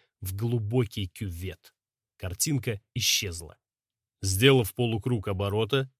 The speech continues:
Бобрик не увидел в зеркальце перед К Б М В, оглянулся. Тачка, исполняя манёвр, сбавила обороты, но теперь на прямом участке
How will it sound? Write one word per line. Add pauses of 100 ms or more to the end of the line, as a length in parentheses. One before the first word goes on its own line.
Бобрик
не
увидел
в
зеркальце
перед
К
Б
М
В, (220)
оглянулся. (600)
Тачка,
исполняя
манёвр,
сбавила
обороты, (160)
но
теперь
на
прямом
участке